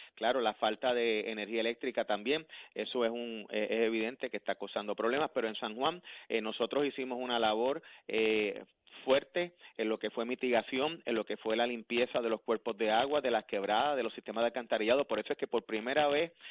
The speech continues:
cuando estamos enfrentando una tormenta que cayeron en San Juan sobre diez pulgadas de agua,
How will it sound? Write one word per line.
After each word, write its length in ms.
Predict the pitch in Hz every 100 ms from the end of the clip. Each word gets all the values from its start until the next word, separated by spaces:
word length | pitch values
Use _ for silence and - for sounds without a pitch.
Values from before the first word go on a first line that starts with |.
| - _
cuando 320 | 120 110 107
estamos 340 | 104 - 113 151
enfrentando 440 | 151 127 139 143
una 120 | 143
tormenta 500 | 135 127 120 135 113
que 120 | - 101 -
cayeron 440 | 107 104 117 151
en 120 | 147
San 160 | 127 113
Juan 140 | 123
sobre 240 | 123 107 101
diez 160 | 101
pulgadas 400 | 107 139 127 123
de 140 | 117 117
agua, 380 | 147 160 160